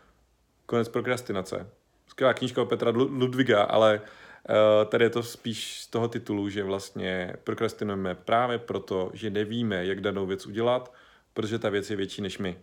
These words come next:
Takže musíme najít někoho, kdo je v dané oblasti lepší než my,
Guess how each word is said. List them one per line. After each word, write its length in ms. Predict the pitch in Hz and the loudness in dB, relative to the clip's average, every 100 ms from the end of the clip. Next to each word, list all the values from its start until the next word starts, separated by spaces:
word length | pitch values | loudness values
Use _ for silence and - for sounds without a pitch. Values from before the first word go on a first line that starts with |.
| _ | _
Takže 220 | - 104 107 | -10 -6 -4
musíme 320 | 107 - 107 | -4 -4 -2
najít 200 | 113 110 | -2 -2
někoho, 420 | 120 175 147 104 | -2 -2 -2 -2
kdo 140 | 98 | -2
je 100 | 98 | -2
v 120 | 95 101 | -2 -2
dané 280 | 117 143 | -2 -2
oblasti 360 | 120 113 110 - | -2 -2 -4 -4
lepší 260 | 101 - 95 | -4 -4 -8
než 180 | 90 | -8
my, 200 | 117 147 | -4 -6